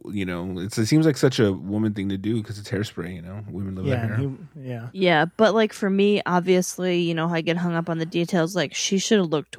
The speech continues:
Speaker 3: way more fucked up. Like, her eyes should have been, like, swollen shut.
Speaker 1: Right.
Speaker 3: He punched
Speaker 2: Yes.
Speaker 3: the fuck out of her.
Speaker 2: Yeah,
Speaker 1: True.
Speaker 2: and she didn't look that jacked up in <laughs> the next scene.
Speaker 3: No.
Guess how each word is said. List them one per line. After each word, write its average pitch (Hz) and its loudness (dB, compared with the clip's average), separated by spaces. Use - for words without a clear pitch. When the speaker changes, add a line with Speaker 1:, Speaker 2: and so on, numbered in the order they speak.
Speaker 3:
way 170 4
more 131 0
fucked - -4
up. - 0
Like, 175 -2
her 196 2
eyes 190 6
should 190 2
have 160 -4
been, 175 2
like, 160 -2
swollen 180 2
shut. 143 -2
Speaker 1:
Right. 87 -6
Speaker 3:
He 247 0
punched 139 4
Speaker 2:
Yes. 170 4
Speaker 3:
the - -14
fuck 175 2
out 147 2
of 165 0
her. 135 -4
Speaker 2:
Yeah, 127 0
Speaker 1:
True. 92 -4
Speaker 2:
and 143 0
she 190 2
didn't 180 4
look 170 2
that 139 0
jacked 135 -2
up 131 -2
in 147 4
<laughs> - -4
the 190 4
next 147 -2
scene. 147 0
Speaker 3:
No. 190 4